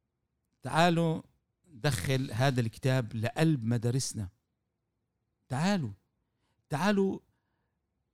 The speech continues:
نهديه، نشتريه ونهديه. الكتاب بكلفش كتير مصاري. يعني، سامحيني رشا إذا أنت سمحا-، <laughs> سم-، سمعاني، مش، مش من استهتار لا سمح الله، بس لأنه الكتاب هذا كل هالقد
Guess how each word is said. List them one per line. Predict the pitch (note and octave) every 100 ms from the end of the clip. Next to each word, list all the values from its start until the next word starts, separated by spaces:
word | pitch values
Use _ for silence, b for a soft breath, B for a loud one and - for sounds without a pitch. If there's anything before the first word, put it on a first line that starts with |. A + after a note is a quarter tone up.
| _ _
نهديه، | D#3 D#3 B2+ B2 F#3+ A#2+
نشتريه | G#2+ - - G#3+
ونهديه. | D#3 B2+ B2 F#3+ D3+ G2 _ _ _ _ _ _ D3+
الكتاب | C#3+ - G#3+ G#3
بكلفش | C#3 D#3+ E3+ - F3+ -
كتير | - G3 F3+
مصاري. | D3+ F#3 F3 A#2
يعني، | A2 G#2+ b b
سامحيني | - B2+ - F#3 D#3
رشا | D#3+ D3
إذا | B2+
أنت | D3 -
سمحا-، | - B2+ C#3 D#3+ C3 -
<laughs> | - -
سم-، | C3+ A#2 B B
سمعاني، | - C3 C#3+ E3+
مش، | C#3+ F#3+ - -
مش | G3+ G3+ -
من | A3+ G3+ F#3 D#3 B B -
استهتار | - D#3+ - F#3
لا | D3+
سمح | B2+ D3+ C3
الله، | D3+ D3
بس | B2+ - b b -
لأنه | C#3 C#3 E3 F3
الكتاب | D3+ - - A3 F3+
هذا | F#3 F3 B2+
كل | - C#3
هالقد | C3+ - G#3 F3 C#3